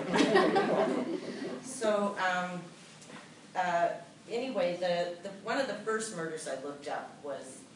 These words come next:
this, uh, he was the editor of the Butte Intermountain.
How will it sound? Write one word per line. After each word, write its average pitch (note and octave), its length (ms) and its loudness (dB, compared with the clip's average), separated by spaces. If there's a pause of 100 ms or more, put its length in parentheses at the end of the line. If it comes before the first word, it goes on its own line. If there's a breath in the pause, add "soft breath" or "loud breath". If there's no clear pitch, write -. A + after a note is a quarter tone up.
this, - 440 -12
uh, B2 160 -10 (1080)
he F#3 140 -12
was D#3 420 -4
the C#3 140 -6 (420)
editor G3 400 -2
of D#3+ 180 -6
the D#3 60 -12 (100)
Butte E3 160 -6
Intermountain. C#3+ 460 -6